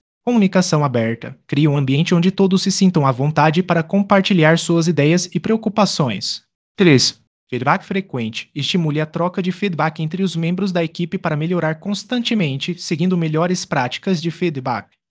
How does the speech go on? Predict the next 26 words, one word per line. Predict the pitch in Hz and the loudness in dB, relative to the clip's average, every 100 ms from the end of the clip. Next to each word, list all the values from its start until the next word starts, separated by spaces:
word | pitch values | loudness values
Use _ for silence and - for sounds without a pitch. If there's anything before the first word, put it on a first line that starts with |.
| _ _ | _ _
Quatro. | 160 143 113 - _ _ _ | 0 0 -6 -18 _ _ _
Flexibilidade. | 175 180 170 175 175 147 131 131 - _ | 0 2 2 4 4 4 4 -2 -12 _
Permita | 185 165 165 185 | 2 4 2 2
que | 180 | 0
sua | - 202 | 2 0
equipe | - 156 180 | 2 0 0
experimente | 180 190 156 156 - | 0 0 2 2 2
novas | 190 151 165 | 4 4 4
abordagens | 175 180 190 190 196 202 - | 2 2 4 4 4 2 2
e | 170 | 0
métodos | 135 131 135 123 | 2 0 -2 -2
de | 135 | -2
trabalho. | 151 160 143 127 104 104 - _ _ _ | 0 2 4 2 2 -8 -18 _ _ _
Elementos | 160 160 151 170 143 | 0 2 2 0 -4
de | |
uma | 156 156 | -2 -2
cultura | - 180 185 196 | -2 -4 0 0
digital | 165 190 220 151 147 | 0 0 2 2 2
saudável. | 185 170 165 175 185 | 0 2 2 4 2
Uma | 185 | 2
cultura | 180 190 175 190 196 | 0 -2 -2 0 0
digital | 185 214 220 160 | 2 0 2 0
saudável | 156 185 165 170 190 | 2 0 4 4 2
tem | 190 185 | 2 0
alguns | 165 165 190 | 2 2 2
elementos-chave. | 202 170 156 175 - 151 120 92 | 2 2 2 -2 0 0 0 -4